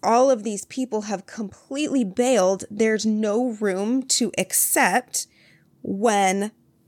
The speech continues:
the other party acknowledges a mistake and changes their behavior. Like, we don't make any room for reconciliation there because we've just thrown away that relationship. And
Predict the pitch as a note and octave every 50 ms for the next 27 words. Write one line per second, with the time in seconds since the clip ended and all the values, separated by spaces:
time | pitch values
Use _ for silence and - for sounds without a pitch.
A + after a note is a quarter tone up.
0 | _ _ - F#3+ G3+ B3 A#3 - - G#3 G#3+ A3+ A3 G3+ - - - G#3+ G3+ F#3+
1 | A3+ B3+ D4 E4 F4 - _ _ _ _ - A#3 G3 A3+ G#3+ F#3+ F#3 G3 G#3 G#3
2 | F#3+ G#3 G3+ G#3 F#3 F3+ F3+ - - - F3+ E3 G3 - - - - - _ _
3 | _ _ _ _ _ - G#3 G#3 G3 - - - G3+ G3 F#3 F3+ F3 E3 D3 -
4 | - - - F#3+ D#3+ - - - - - - _ - - - - - _ _ -
5 | G#3 F#3 G#3 G3 A#3+ A#3+ A3+ F3 - _ - A3+ G#3 - - - A3+ A3+ G#3 G#3
6 | - - _ - F#3+ G3 G#3+ A3+ G#3 G3 F#3 F#3+ F#3 F#3 - - F3+ F3+ E3+ -
7 | F#3 E3+ E3+ - - F#3 F3+ F#3+ F#3 F#3 F#3+ - C4 B3 B3+ C4+ C#4 D4 D#4 E4+
8 | F#4 F4 - _ _ _ _ _ _ _ _ _ _ _ _ _ _ _ _ _
9 | _ _ _ _ - A#3 - - A#3+ G3+ G3 G#3 G3 F#3 G#3 G3 F3+ F#3+ - -
10 | - G#3 F#3 F#3 - - - - - _ _ _ _ _ - - _ - G#3 F#3+
11 | F#3+ G3+ G3 G3 F#3+ F#3 F#3 F3 E3+ F#3 G3+ F#3 E3 D3+ D3+ D#3+ D#3+ F#3+ G#3+ -
12 | _ _ _ _ _ _ _ _ _ - A#3 G3+ F#3 G#3 G3 C4+ - - G#3+ G#3
13 | G3+ G3+ G3+ - - E3+ E3+ - B2 - - - A#2+ -